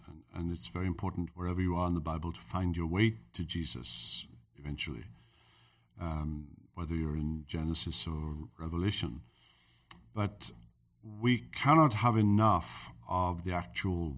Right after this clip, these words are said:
words of Jesus and the life of, of Jesus and the narrative of redemption.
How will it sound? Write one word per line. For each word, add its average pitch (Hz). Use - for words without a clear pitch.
words 90
of 69
Jesus -
and 78
the 73
life -
of, -
of 62
Jesus -
and 82
the 82
narrative 87
of 76
redemption. 73